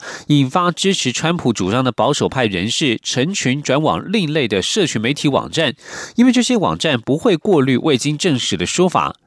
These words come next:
例如 Parler、Newsmax 及 Rumble 等右翼人士最爱的社群媒体网站，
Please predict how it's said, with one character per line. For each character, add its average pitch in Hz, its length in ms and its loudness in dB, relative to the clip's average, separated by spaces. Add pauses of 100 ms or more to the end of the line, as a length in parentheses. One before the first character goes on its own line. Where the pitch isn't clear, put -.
(360)
例 175 140 4
如 127 200 4
Parler、 160 520 0
Newsmax 165 760 0
及 120 240 0
Rumble 151 400 2
等 90 380 -2
右 185 160 4
翼 151 140 -2
人 104 220 0
士 - 160 -2
最 135 200 0
爱 127 120 0
的 104 160 0
社 170 280 0
群 120 180 -2
媒 120 160 -2
体 151 140 -2
网 135 200 0
站， 135 280 0